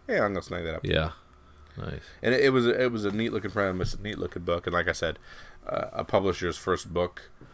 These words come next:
Speaker 1: and something neat. Yeah, I'll, I'll jump in.
Speaker 2: Makes sense.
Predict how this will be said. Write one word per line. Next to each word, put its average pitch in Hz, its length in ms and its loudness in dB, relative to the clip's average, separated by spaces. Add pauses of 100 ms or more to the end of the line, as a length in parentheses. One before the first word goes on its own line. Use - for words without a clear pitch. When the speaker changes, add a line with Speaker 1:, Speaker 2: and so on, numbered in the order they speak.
(160)
Speaker 1:
and 92 420 -8
something 90 320 -6
neat. 90 300 -8
Yeah, - 200 -8
I'll, - 260 -10
I'll 90 60 -2
jump - 240 -10
in. - 100 -8 (720)
Speaker 2:
Makes 87 260 -4
sense. 85 380 -4